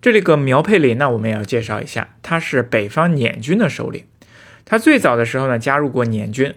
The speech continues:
不过后来呢，在捻军、清军和太平军之间纷纷的降降叛叛，反反复复多次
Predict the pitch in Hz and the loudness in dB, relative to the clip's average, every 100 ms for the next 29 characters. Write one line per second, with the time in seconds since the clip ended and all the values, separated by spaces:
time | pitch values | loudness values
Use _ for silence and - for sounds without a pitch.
0 | - 123 131 131 - 170 113 117 113 113 | -8 -2 0 0 0 0 0 -2 -6 -4
1 | 123 117 113 110 107 147 160 - 175 170 | -4 -2 -2 -2 -2 -4 -4 -4 -4 -2
2 | 170 160 139 - 208 139 113 113 123 117 | -4 -4 -6 -4 -2 -2 -4 -6 -6 -4
3 | 120 113 117 117 139 135 143 143 120 - | -4 -4 -4 -4 -8 -8 -8 -4 -2 -4
4 | - - - - 110 147 185 117 113 120 | -10 -20 -8 0 0 0 -2 -4 -6 -8
5 | - 113 - 120 113 - 117 165 233 123 | -8 -8 -6 -6 -6 -4 0 0 0 -4
6 | 120 - 135 - 135 196 208 196 - | -6 -10 -12 -8 0 0 0 -6 -10